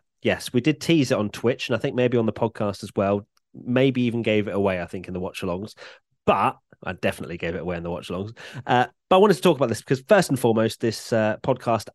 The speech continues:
and live stream on Twitch is sponsored by, uh, the F one twenty-two game,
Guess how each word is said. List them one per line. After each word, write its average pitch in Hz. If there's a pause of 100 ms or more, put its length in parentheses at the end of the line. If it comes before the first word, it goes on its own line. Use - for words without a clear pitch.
and 117 (220)
live 107
stream 104
on 98
Twitch -
is 101
sponsored 107 (460)
by, 104 (380)
uh, 90
the 95
F -
one 90
twenty-two 90
game, 98